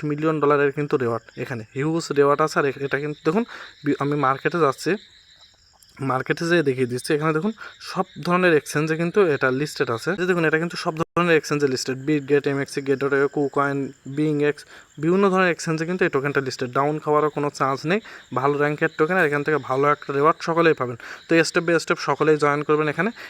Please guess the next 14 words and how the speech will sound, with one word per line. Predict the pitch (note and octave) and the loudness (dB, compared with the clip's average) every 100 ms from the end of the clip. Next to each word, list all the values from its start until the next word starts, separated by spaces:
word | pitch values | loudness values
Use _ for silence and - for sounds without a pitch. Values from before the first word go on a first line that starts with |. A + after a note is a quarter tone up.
| - | -6
কীভাবে | D3+ D#3 F3+ F3+ | 0 4 4 2
কী | E3+ | 0
করবেন | F3 F#3+ | 0 2
সেটা | D3+ C3+ | 0 0
আমি | C#3 C#3 C3 | 0 -2 -2
step | C#3 | -2
by | C3+ C3+ | 0 0
step | E3 C#3+ | 0 2
দেখিয়ে | C#3+ D3 B2 | 2 2 0
দিব। | A2+ - | -4 -8
তো | C#3+ | 0
তার | D3 D#3+ | 2 2
জন্য | F#3 G3 F3 | 2 0 -2
ফার্স্টে | D3 - _ F#3+ | -6 -6 _ 2